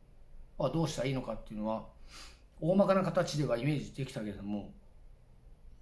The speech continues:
今回の、えー、僕の友人が、あの、話戻りますけども、あの、再起の時間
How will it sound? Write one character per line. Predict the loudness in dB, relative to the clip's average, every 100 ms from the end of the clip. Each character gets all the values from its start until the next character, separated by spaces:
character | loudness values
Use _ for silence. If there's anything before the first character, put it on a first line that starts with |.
| -20 -20 -20 -14
今 | -8 0 2 4
回 | 4
の、 | 2 -6 -14 -16 -10
え |
ー、 | -8 -6 -10 -14 -18 -20 -18 -12
僕 | -10
の | -8 -10 -16 -20 -20 -18 -16 -14 -16 -18 -20 -20 -20 -20 -20 -20 -12 -4
友 | -4
人 | -4 -4
が、 | -2 -2 -4 -18 -20 -20 -20 -20 -18 -8
あ | -6
の、 | -4 -6 -8 -12 -14 -16 -18 -20 -20 -20 -20 -20 -20 -16 -16 -16 -18 -20 -20 -20 -20 -18 -18 -18 -20 -20 -18 -18 -14 -2
話 | 0 0 0
戻 | -2
り | -2
ま | -4
す | -6
け |
ど | -4
も、 | -4 -4
あ | -8 -10
の、 | -10 -10 -12 -14 -16 -16 -18 -18 -18 -18 -18 -18 -18 -16 -16
再 | -4 -2 -2
起 | -6 -12 -8 -6 -4
の | -4 -6
時 | -6 -4
間 | -2 -2 -4